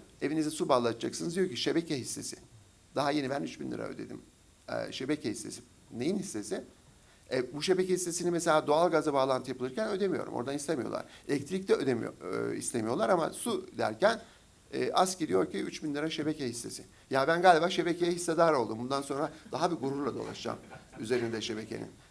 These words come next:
e, su şebekesinin. Bu bir doğal tekel.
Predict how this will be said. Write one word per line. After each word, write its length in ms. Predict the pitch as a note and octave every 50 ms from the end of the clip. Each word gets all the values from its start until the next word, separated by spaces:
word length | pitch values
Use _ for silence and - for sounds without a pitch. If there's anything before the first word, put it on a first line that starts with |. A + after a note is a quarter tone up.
| - - -
e, 340 | A#2 A#2 A#2+ A#2 A2 -
su 320 | - - - - - C3+ A#2
şebekesinin. 600 | - A2 G2 G2+ G#2 G#2+ - - - A2 A2 G#2+ - - - - - - - - - - -
Bu 160 | D3 G#3 G#3
bir 120 | G#3 D3+
doğal 400 | - D3 C#3+ E3 F3+ F#3+ F#3 F3 - - -
tekel. 380 | - - A2+ - - - - -